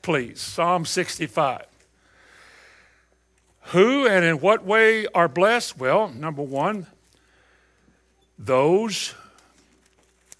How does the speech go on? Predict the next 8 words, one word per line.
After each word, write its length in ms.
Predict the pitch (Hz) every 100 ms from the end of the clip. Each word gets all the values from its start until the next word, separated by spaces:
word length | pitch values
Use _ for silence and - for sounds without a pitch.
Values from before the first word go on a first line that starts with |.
| _ _ _ _ _ -
are 160 | 135
blessed 460 | 120 143 160 175 -
whom 260 | - 143
God 380 | 131 135 160 143
makes 440 | 131 135 160 - -
his 300 | - 143 220
own. 280 | 226 95 87 _ _ _ _ _ _ _ _ _ -
Verse 880 | 110 147 214 220 - - - -